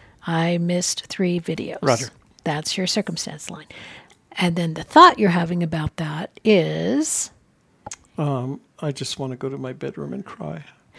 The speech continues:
Speaker 1: Okay, that's a f-, probably more of a <laughs> feeling or an action. But the
Speaker 2: <laughs> Uh,
Speaker 1: thought you're
Speaker 2: my thought
Speaker 1: having
Speaker 2: about
Speaker 1: about
Speaker 2: this
Speaker 1: that
Speaker 2: is,
Speaker 1: is, "I'm behind."
Speaker 2: uh, I'm, I'm behind, and how can I, uh, grow this channel if I can't keep the commitments I made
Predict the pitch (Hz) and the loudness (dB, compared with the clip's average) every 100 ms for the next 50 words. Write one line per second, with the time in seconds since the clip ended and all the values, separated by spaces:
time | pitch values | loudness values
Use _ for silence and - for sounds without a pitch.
0 | - - - 180 160 156 156 214 - - | -20 -16 -12 -10 -8 -10 -8 -8 -10 -18
1 | _ - 196 185 180 170 175 170 175 - | _ -2 0 0 0 0 0 -2 -4 -8
2 | - 226 214 196 175 175 175 170 - - | 2 8 10 8 4 2 0 4 8 10
3 | - - - 190 - - 311 285 240 208 | 10 8 2 2 10 12 12 12 12 12
4 | 208 180 160 143 147 190 180 180 180 208 | 12 12 12 10 10 8 8 6 6 8
5 | 208 196 180 196 170 - - 165 165 170 | 8 10 6 4 2 0 6 8 10 8
6 | 156 165 170 156 143 143 160 160 147 135 | 8 4 2 4 4 8 10 10 6 4
7 | 139 147 151 131 - - 185 147 139 156 | 4 4 2 -2 -6 -2 0 0 4 8
8 | 147 139 127 - 156 143 127 131 117 139 | 8 8 4 2 2 4 2 0 0 -2
9 | 117 135 120 - 139 - - 131 156 147 | 0 -2 -2 -6 -6 -6 -6 -2 -2 -2
10 | 139 - - 143 123 123 117 135 | -6 -6 -4 -2 0 0 -2 -6